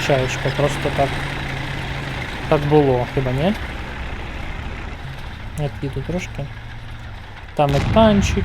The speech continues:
їде, і бегемот, там інший та-, опа, Джавелін уже полетів.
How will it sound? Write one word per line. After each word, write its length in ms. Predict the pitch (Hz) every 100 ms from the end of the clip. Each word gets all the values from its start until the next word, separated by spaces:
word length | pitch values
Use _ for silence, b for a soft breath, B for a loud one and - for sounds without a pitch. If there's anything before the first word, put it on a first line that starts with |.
| -
їде, 640 | 180 185 180 160 156 151 - - -
і 40 | 147
бегемот, 760 | 143 139 147 160 202 196 190 190
там 180 | 160 156
інший 280 | 165 156 156
та-, 140 | 175
опа, 300 | 165 202 160
Джавелін 440 | 139 165 147 147 190
уже 200 | 190 185
полетів. 540 | 185 180 175 185 185